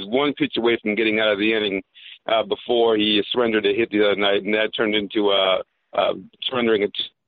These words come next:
two more runs, one earned, and then ended up throwing about, uh, thirteen or fourteen more pitches before he could get out of the inning. So he's kind of a situation where,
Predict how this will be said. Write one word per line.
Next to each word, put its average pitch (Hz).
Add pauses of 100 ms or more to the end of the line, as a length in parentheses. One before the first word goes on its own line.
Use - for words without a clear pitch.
(100)
two 147
more 135
runs, 113
one 110
earned, 107
and 104
then 104
ended 107
up 101 (100)
throwing 107
about, 98 (300)
uh, 101
thirteen 113
or 98
fourteen 101
more 98
pitches 92 (400)
before -
he 107
could 101
get 110
out 104
of 101
the 104
inning. 101 (200)
So 107
he's 101
kind 180
of 147
a 123
situation 110
where, 98